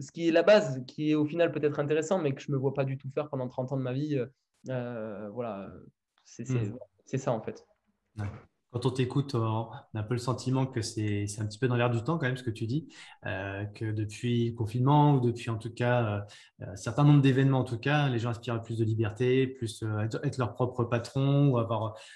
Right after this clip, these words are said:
Speaker 2: c'est moi qui me paye, c'est moi qui me fais ma, ma fiche de paye tous les mois avec une certaine fierté. Euh, toi, c'est quelque chose qui t'anime ça ?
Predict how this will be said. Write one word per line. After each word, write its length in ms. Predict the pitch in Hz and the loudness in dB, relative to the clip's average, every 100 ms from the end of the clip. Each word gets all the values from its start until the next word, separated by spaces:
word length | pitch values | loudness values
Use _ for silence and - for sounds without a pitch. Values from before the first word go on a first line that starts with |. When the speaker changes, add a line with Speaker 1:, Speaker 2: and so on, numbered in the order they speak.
| - | -16
Speaker 2:
c'est 180 | - - | -8 -2
moi 240 | 113 151 | 4 4
qui 160 | 156 - | 4 6
me 220 | 135 131 | 6 4
paye, 260 | 147 147 156 | 4 6 6
c'est 160 | 147 | 4
moi 160 | 123 131 | 0 0
qui 160 | 131 131 | -2 -4
me 80 | |
fais 160 | 117 127 | -2 -4
ma, 180 | 123 113 | -2 -2
ma 120 | 127 | -2
fiche 180 | 127 139 | 0 0
de 100 | 135 | 0
paye 200 | - 147 | 0 0
tous 160 | 143 135 | 0 -2
les 120 | 127 | 0
mois 220 | 123 143 | 2 0
avec 200 | 143 120 | 0 -2
une 80 | 113 | -6
certaine 320 | 113 110 117 | -6 -6 -4
fierté. 440 | 120 110 - 147 143 - - 127 | -4 -4 -2 -2 -4 -14 -14 -6
Euh, 1080 | - 110 113 113 113 113 113 110 107 107 107 | -2 0 0 0 0 0 0 -2 -2 -4 -6
toi, 160 | - 131 | -4 -6
c'est 200 | - 117 | -4 -6
quelque 180 | 117 - | -6 -4
chose 140 | 123 | -4
qui 140 | 127 | -4
t'anime 300 | - 117 143 | -2 0 0
ça ? 260 | 143 135 135 | 0 -4 -8